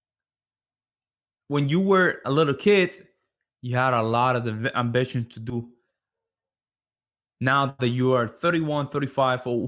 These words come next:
whatever, what happened is that you stop being that happily dreamy guy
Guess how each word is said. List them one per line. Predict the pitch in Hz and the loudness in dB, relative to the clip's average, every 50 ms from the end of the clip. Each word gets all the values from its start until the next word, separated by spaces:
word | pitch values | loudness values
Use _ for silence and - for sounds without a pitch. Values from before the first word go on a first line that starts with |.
| 127 - | -6 -8
whatever, | - 127 156 170 175 165 120 101 - - - _ _ _ _ _ _ _ _ _ _ _ _ _ _ _ _ _ _ _ _ _ _ _ _ _ _ _ _ _ - | -4 0 0 2 2 2 0 -4 -10 -18 -20 _ _ _ _ _ _ _ _ _ _ _ _ _ _ _ _ _ _ _ _ _ _ _ _ _ _ _ _ _ -4
what | 113 113 120 | -2 0 2
happened | 151 190 190 - 160 147 147 | 2 2 0 0 0 0 2
is | 143 139 127 - - - _ _ _ _ _ _ - | 2 2 0 -2 -6 -16 _ _ _ _ _ _ -10
that | 117 113 | -8 -8
you | 117 123 123 | -6 -6 -8
stop | 117 - - - 170 165 160 - 127 123 | -8 -8 -4 0 0 0 0 -2 -6 -4
being | 135 147 151 147 143 139 131 127 120 113 110 | -2 0 0 0 0 0 -2 -4 -4 -2 0
that | 117 113 113 - - - _ _ _ _ _ _ _ _ _ _ _ _ _ _ _ _ _ _ | 0 0 0 -2 -6 -14 _ _ _ _ _ _ _ _ _ _ _ _ _ _ _ _ _ _
happily | - - 147 156 156 - 156 151 151 151 147 147 135 - _ _ _ _ _ _ _ _ _ _ _ _ _ _ _ | -4 -2 -2 -2 -2 -2 -2 0 0 0 0 -2 -4 -6 _ _ _ _ _ _ _ _ _ _ _ _ _ _ _
dreamy | - 143 147 151 147 139 135 | 2 4 4 6 6 4 2
guy | 123 117 131 135 139 120 90 85 - - - | 2 2 0 0 0 0 -2 -4 -8 -14 -16